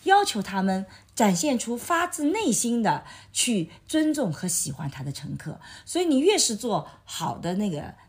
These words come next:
舱位，比如说你坐经济舱和头等舱，真的到头等舱的时候，你会发现空姐对你的态度那真的是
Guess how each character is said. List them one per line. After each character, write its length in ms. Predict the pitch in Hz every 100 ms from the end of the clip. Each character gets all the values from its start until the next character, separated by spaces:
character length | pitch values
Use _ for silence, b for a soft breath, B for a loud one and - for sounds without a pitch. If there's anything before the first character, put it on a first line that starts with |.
| -
舱 280 | - 247
位， 200 | 262 170 - B
比 80 | 214
如 60 |
说 240 | 202 269 262 B B
你 100 | 180
坐 120 | 254
经 160 | 254 302
济 140 | 285
舱 160 | 208 190
和 140 | 202
头 160 | - 208
等 180 | 196
舱， 240 | 139 143 147
真 160 | 220
的 160 | 214 143 B B B _
到 400 | 381 285 269 - _
头 260 | - - 285
等 160 | 359 190
舱 220 | 160 165
的 40 |
时 140 | 165 156
候， 100 | 139
你 120 | 139
会 100 | 175
发 160 | 208 233
现 220 | 247 156 B B
空 240 | - 311 349
姐 100 | 240
对 160 | 226
你 140 | 226 165
的 80 |
态 220 | 156 - 214
度 140 | 151
那 120 | 151
真 220 | 147 185
的 100 | 262
是 220 | 233 185